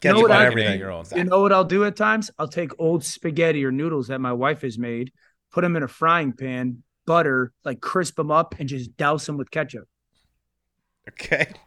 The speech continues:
Speaker 3: Yeah,
Speaker 1: That's a
Speaker 3: I've
Speaker 1: new
Speaker 3: heard
Speaker 1: one.
Speaker 3: people do that. That was, like, a college meal for a lot of, when you had no money, like, "What's the cheapest thing I can put in my stomach?" That was it.
Speaker 2: Hundred percent.
Speaker 3: That was it.
Speaker 2: Still live that
Speaker 3: Still
Speaker 2: way.
Speaker 3: works.
Speaker 1: Wow.
Speaker 2: Yeah.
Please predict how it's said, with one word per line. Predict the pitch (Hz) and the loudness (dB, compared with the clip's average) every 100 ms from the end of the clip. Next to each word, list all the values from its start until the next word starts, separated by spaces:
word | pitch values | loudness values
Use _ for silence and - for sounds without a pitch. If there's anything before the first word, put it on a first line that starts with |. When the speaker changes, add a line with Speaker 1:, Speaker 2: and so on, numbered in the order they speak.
| - | -2
Speaker 3:
Yeah, | 120 | 0
Speaker 1:
That's | 117 | 0
a | |
Speaker 3:
I've | 175 | 2
Speaker 1:
new | 185 | 4
Speaker 3:
heard | |
Speaker 1:
one. | 190 233 | 4 2
Speaker 3:
people | 143 131 | -4 -6
do | 120 127 | -4 0
that. | 123 117 | 2 4
That | 147 | 4
was, | 160 | 4
like, | 165 | 0
a | 135 | -2
college | - 139 135 110 | 0 2 2 -2
meal | 117 107 101 | -4 -4 -4
for | 113 | -4
a | 110 | 0
lot | 110 | 0
of, | 107 | 0
when | 110 117 | -4 -2
you | |
had | 120 | -2
no | 123 120 | -2 -2
money, | 117 120 | -2 -2
like, | 113 120 | -4 -4
"What's | 123 | -4
the | 131 | -6
cheapest | 123 - 135 135 135 - | -8 -6 -6 -4 -6 -6
thing | 131 | -4
I | 120 | -4
can | 120 | -4
put | 107 127 | -4 -6
in | 113 | -4
my | 110 | -6
stomach?" | - 117 120 147 - | -4 -4 -4 -6 -8
That | 104 | -6
was | 101 98 | -6 -8
it. | 90 - _ - | -10 -12 _ -4
Speaker 2:
Hundred | 165 160 | -2 -4
percent. | 160 190 131 - | -4 -4 -4 -8
Speaker 3:
That | 98 | -8
was | 101 | -8
it. | 120 127 _ | -8 -10 _
Speaker 2:
Still | 196 | -2
live | 175 139 | -2 0
that | 143 | 0
Speaker 3:
Still | 143 139 | 2 2
Speaker 2:
way. | 131 | 2
Speaker 3:
works. | 113 - - | 0 -2 -12
Speaker 1:
Wow. | 196 247 175 | -10 -8 -4
Speaker 2:
Yeah. | 196 | -4